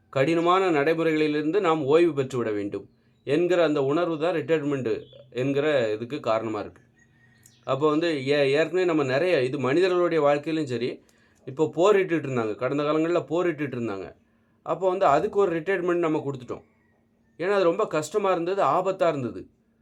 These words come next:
அதனால மக்கள் என்ன நினைச்சாங்க, அதுலேருந்து எப்படா விடுதலை அடைவோம் அப்படின்னு நினைச்சாங்க. அப்போ அதுக்கு நம்ம ரிட்டையர்மெண்ட் கொடுத்துட்டோம். திரும்ப நம்ம யாரும் போரிடணுங்கிற மனப்பான்மை பெரும்பாலான மக்களுக்கு இல்ல. இன்னைக்கு ஓரிரு நாடுகள்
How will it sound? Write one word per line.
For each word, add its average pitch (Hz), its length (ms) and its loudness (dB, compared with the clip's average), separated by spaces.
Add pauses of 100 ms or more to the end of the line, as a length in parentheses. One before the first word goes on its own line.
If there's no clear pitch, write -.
(120)
அதனால 190 400 2
மக்கள் 156 320 0
என்ன 185 260 0
நினைச்சாங்க, 160 380 0
அதுலேருந்து 170 400 0
எப்படா 175 300 2
விடுதலை 156 400 0
அடைவோம் 135 320 0
அப்படின்னு 156 400 -4
நினைச்சாங்க. 131 500 -6 (340)
அப்போ 165 220 0
அதுக்கு 180 300 2
நம்ம 170 180 0
ரிட்டையர்மெண்ட் 160 580 -4
கொடுத்துட்டோம். 139 420 -8 (720)
திரும்ப 175 260 0
நம்ம 165 240 2
யாரும் 151 280 0
போரிடணுங்கிற 160 680 0
மனப்பான்மை 147 480 0
பெரும்பாலான 160 560 0
மக்களுக்கு 139 400 -4
இல்ல. 117 140 -2
இன்னைக்கு 135 260 -2
ஓரிரு 156 300 0
நாடுகள் 147 500 -4